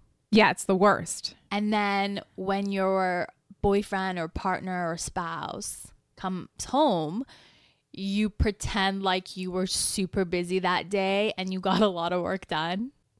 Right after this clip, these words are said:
Speaker 1: I personally cannot relate to this scenario because I have no shame.
Speaker 2: To, like, disclose that you were just super lazy?
Speaker 1: Correct. I don't wanna be with you if you're gonna judge me on
Speaker 2: Right.
Speaker 1: that. But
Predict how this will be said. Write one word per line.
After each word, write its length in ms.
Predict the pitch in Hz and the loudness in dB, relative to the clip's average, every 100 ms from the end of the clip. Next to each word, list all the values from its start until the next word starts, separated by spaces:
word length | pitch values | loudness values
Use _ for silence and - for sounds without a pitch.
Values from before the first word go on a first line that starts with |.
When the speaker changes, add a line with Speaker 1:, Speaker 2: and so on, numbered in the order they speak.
| _ _ - - | _ _ -20 6
Speaker 1:
I 140 | 202 226 | 8 8
personally 400 | - 233 - 247 | 6 4 6 4
cannot 260 | 220 202 | 6 4
relate 260 | 180 180 180 | 4 2 2
to 60 | 214 | 4
this 140 | 233 | 2
scenario 480 | - 220 220 240 247 | 4 4 6 6 4
because 1040 | 208 - 208 185 160 165 175 - - - - - - _ _ _ - | 2 0 4 4 4 2 2 -2 -4 -6 -12 -20 -20 _ _ _ 2
I 80 | 202 | 6
have 220 | 202 196 | 6 6
no 140 | 190 | 4
shame. 480 | 180 - 170 190 294 403 - - - _ _ _ _ | 2 2 2 4 2 0 -12 -20 -20 _ _ _ _
Speaker 2:
To, 420 | - 220 196 185 180 | -8 -4 -2 -4 -4
like, 280 | 175 165 - - | -2 -2 -6 -8
disclose 540 | 190 - 190 175 180 | -6 -4 -2 -2 -2
that 140 | 170 | -6
you 100 | 170 | -6
were 100 | 175 | -8
just 320 | 165 165 - - | -10 -14 -12 -10
super 240 | - 165 | -8 -8
lazy? 480 | 160 - 160 175 220 | -8 -10 -10 -8 0
Speaker 1:
Correct. 500 | - 226 175 120 - | 6 8 8 4 4
I 100 | 220 | 6
don't 200 | 220 240 | 8 8
wanna 200 | 226 214 | 8 6
be 220 | 180 196 185 | 4 4 4
with 240 | 190 - | 4 4
you 160 | 180 170 | 4 4
if 180 | 170 | 2
you're 120 | 185 170 | 2 2
gonna 520 | 175 151 151 147 127 - - | 2 2 0 0 -4 -8 2
judge 320 | 143 160 - | 4 4 0
me 300 | 131 92 85 - | -4 -4 -4 0
on 200 | 165 160 | 2 2
Speaker 2:
Right. 340 | 90 90 - | 0 0 -4
Speaker 1:
that. 380 | - - 254 190 | -12 -6 2 8
But 760 | 226 175 190 277 - - - | 10 10 8 6 2 -6 -6